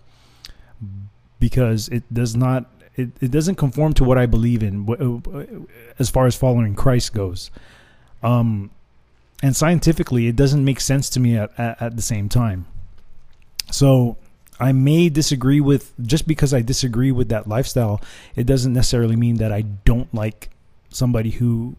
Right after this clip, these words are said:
who practices that lifestyle. Uh, what's your take on that?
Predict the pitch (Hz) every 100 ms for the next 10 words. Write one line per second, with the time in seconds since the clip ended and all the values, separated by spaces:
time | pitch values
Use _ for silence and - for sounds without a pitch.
0 | - 127 117 - 107 - 110 110 98 101
1 | 101 101 98 - 101 90 - - - _
2 | _ _ _ _ - 113 110 110 120 123
3 | 117 110 98 98 92